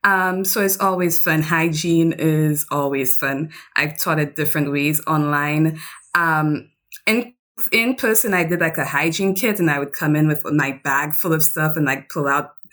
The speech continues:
like, "Hey, what's this? How to use it? What, why do you need it?" And, like, they're all telling me the answers. I'm like,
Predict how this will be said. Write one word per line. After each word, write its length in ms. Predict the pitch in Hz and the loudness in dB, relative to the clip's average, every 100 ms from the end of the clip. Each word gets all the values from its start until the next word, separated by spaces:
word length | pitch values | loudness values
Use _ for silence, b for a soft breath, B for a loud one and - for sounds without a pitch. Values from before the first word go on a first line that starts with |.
| B | B
like, 160 | 226 240 | -6 -2
"Hey, 440 | 392 381 349 302 | 2 2 2 2
what's 260 | 262 262 262 | 2 2 2
this? 400 | 269 247 233 - B B - | 2 2 4 2 B B -2
How 180 | 214 220 | 0 2
to 80 | |
use 320 | 233 240 233 208 | 0 0 2 2
it? 160 | 190 185 - | 0 -6 0
What, 240 | 202 180 | 2 4
why 180 | 190 226 | 2 2
do 100 | 233 | 0
you 160 | 240 | 0
need 200 | 233 233 | 2 2
it?" 180 | 202 190 | 2 2
And, 120 | 180 180 | 2 4
like, 380 | 175 165 160 202 | 2 -2 -2 2
they're 260 | 208 226 | 2 2
all 220 | 196 190 | 2 2
telling 240 | 185 180 180 | 0 2 2
me 80 | 175 | 2
the 120 | 165 | 2
answers. 300 | 165 170 180 | 0 0 2
I'm 160 | 196 | 2
like, 220 | 202 208 | 2 2